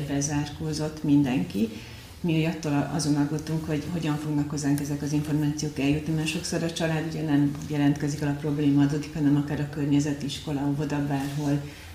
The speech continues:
ez előjöhet. És innentől kezdve, hogy ez így bezárult, nálunk ez volt a legaggasztóbb, hogy, hogy mit fog majd ez szülni, amikor újra kinyit minden.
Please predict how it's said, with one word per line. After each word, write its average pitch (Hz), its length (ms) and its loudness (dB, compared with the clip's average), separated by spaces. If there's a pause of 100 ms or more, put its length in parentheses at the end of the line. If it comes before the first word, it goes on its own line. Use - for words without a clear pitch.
ez 143 340 -2
előjöhet. 165 600 0 (340)
És 156 180 -4
innentől 175 340 2
kezdve, 156 180 0
hogy 147 100 2
ez 143 100 2
így 143 160 -2
bezárult, 165 720 0 (420)
nálunk 185 340 2
ez 190 120 2
volt 170 160 -2
a 170 40 0
legaggasztóbb, 151 720 -2 (120)
hogy, 160 280 -2
hogy 165 220 -4 (300)
mit 233 200 4
fog 185 180 -2
majd 170 220 0
ez 180 120 0
szülni, 165 360 0
amikor 147 340 2
újra 147 300 2
kinyit 147 340 -2
minden. 160 560 0